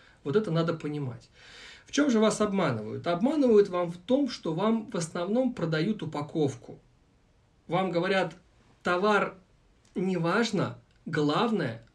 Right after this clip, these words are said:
упаковаться». И вот это и является, э, очень серьезной проблемой. А, это является серьезной проблемой. Это, м, к сожалению, во-первых,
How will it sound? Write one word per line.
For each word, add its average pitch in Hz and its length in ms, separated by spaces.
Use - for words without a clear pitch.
упаковаться». 139 1000
И 160 120
вот 151 200
это 254 220
и 151 80
является, 147 840
э, 165 60
очень 175 420
серьезной 147 500
проблемой. 127 600
А, 120 220
это 175 220
является 156 640
серьезной 156 600
проблемой. 160 600
Это, 139 640
м, 117 1200
к - 60
сожалению, 160 1040
во-первых, 160 540